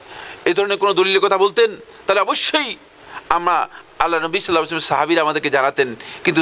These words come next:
সাহাবীরা তো এটা জানাই নেই। সুতরাং আপনি কোত্থেকে এটাকে দলিল হিসেবে গ্রহণ করছেন? এই জন্য হক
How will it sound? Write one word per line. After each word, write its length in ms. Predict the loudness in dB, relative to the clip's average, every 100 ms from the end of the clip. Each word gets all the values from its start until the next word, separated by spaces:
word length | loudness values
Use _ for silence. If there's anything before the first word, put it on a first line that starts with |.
| 0
সাহাবীরা 300 | 0 0 0
তো 60 | 0
এটা 100 | 0 2
জানাই 200 | 0 0
নেই। 140 | -6 -12 -18 -20 -10 -2
সুতরাং 260 | 2 4 2 0
আপনি 140 | 0 -2
কোত্থেকে 280 | -2 0 2
এটাকে 200 | 2 2
দলিল 160 | 0 0
হিসেবে 180 | 0 2
গ্রহণ 160 | 2 2
করছেন? 240 | -2 0 -2 -2 -8 -2 -2
এই 40 |
জন্য 120 | 0 -2 0
হক 180 | -2